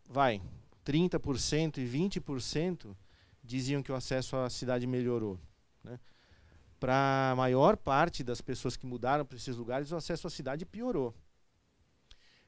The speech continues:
Então, o que que a psicologia estuda? Ela estuda os afetos, sentimentos, pensamentos. O que que a psicologia soci-, eh,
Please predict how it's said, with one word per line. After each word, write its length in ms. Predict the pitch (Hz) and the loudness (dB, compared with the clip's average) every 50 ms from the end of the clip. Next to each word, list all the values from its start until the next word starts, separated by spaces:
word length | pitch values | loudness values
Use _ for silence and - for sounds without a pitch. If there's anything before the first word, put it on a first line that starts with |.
| _ _ | _ _
Então, 140 | - 180 196 | -4 -4 -4
o 40 | |
que 120 | 202 233 233 | -2 -2 -4
que 60 | 254 | -4
a 20 | 247 | -6
psicologia 680 | - - - - - 208 190 180 156 131 131 143 143 | -4 -4 -6 -2 0 0 2 2 0 0 -2 -2 -2
estuda? 380 | 139 131 - - - 123 107 110 | -2 -4 -6 -8 -8 -6 -6 -4
Ela 100 | 113 127 | -4 -4
estuda 280 | 123 - - 165 180 | -6 -6 -6 -4 -4
os 80 | 196 202 | -2 -2
afetos, 640 | 214 - - - 156 160 165 160 147 - - 127 - | -2 -4 -2 -2 0 0 0 0 -2 -4 -8 -10 -8
sentimentos, 680 | 143 135 - 151 135 123 135 147 151 147 135 - - | -8 -6 -6 -4 -4 -2 -2 0 -2 -2 -4 -8 -12
pensamentos. 800 | - - 143 139 131 - 165 160 147 131 120 107 101 - 101 - | -10 -8 -8 -8 -6 -4 -4 -4 -4 -6 -6 -8 -10 -12 -16 -20
O 540 | - - - - - - - - _ _ _ | -20 -20 -20 -20 -20 -20 -20 -20 _ _ _
que 140 | - 185 | -14 -6
que 40 | 180 | -6
a 60 | 226 | -4
psicologia 580 | 214 - - 196 - 196 185 175 151 147 156 151 | -4 -4 -6 -2 0 4 4 4 4 4 2 0
soci-, 320 | 135 - 160 139 - - | 0 0 -2 -4 -4 -4
eh, 180 | 139 127 123 120 | -2 0 0 2